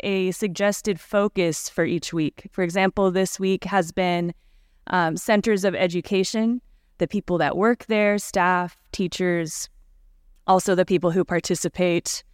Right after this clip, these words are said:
also those who drive children to those places, like parents or transportation specialists, if you will.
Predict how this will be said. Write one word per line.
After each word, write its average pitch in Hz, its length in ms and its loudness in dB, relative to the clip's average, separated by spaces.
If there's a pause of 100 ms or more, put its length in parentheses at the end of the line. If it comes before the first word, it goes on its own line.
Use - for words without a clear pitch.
(180)
also 165 240 -2
those 175 240 2
who 202 120 0
drive 180 440 4
children 185 480 2
to 196 140 -2
those 170 200 0
places, - 580 -6
like 156 180 -4
parents 180 600 -2 (420)
or 160 480 4
transportation 185 800 0
specialists, - 1000 -4 (420)
if 165 180 -4
you 175 80 -2
will. 151 300 0